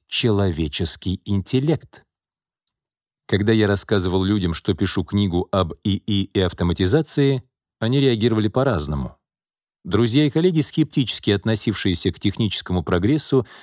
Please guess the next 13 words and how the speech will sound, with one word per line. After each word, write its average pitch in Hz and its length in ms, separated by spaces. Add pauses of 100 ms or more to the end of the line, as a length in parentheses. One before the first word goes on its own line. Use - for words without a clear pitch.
(180)
обычно 107 380
меня 107 240
поддерживали. 113 800 (560)
Они 123 200
слышали 151 420
мрачные 101 420
прогнозы 98 500
о 87 120
роботах, 135 560
отнимающих 120 720
работу, 113 580
и 95 80
тревожились. 113 760